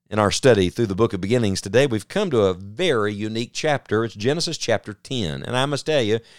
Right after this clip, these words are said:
it's probably one of those chapters you breeze over every time you read through the book of Genesis. You know the ones. You just kinda hit the highlights and see all the names and say, "I'm glad we don't name our sons that anymore, and I can't pronounce that," and you know what I'm talking about. But Genesis ten is significant in Scripture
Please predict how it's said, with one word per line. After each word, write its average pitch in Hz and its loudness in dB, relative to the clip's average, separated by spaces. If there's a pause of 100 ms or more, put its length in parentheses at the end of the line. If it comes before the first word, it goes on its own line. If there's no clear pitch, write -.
(160)
it's 131 -6
probably 220 2
one 160 4
of 147 4
those 131 4
chapters 120 -2
you 113 -4
breeze 107 0
over 98 4
every 98 0
time 107 -2
you 98 -2
read 95 0
through 92 -4
the 85 -4
book 85 -2
of 76 -12
Genesis. 76 -8 (360)
You 160 2
know 147 4
the 113 4
ones. 92 -2 (400)
You 143 0
just 147 4
kinda 139 2
hit 131 4
the 113 2
highlights 123 0
and 98 -8 (200)
see 131 2
all 131 8
the 110 0
names 117 2
and 92 -2
say, 110 4
"I'm 98 0
glad 113 6
we 107 0
don't 110 0
name 110 0
our 101 2
sons 110 -2
that 110 2
anymore, 107 2
and 92 -2
I 90 -4
can't - -6
pronounce 113 -4
that," 107 4
and 92 -4
you 135 2
know 123 2
what 90 0
I'm 82 -6
talking 85 -2
about. 78 -10
But 117 0
Genesis 190 -2
ten 110 -2
is 107 -2
significant 120 -6
in 98 -6
Scripture 151 -4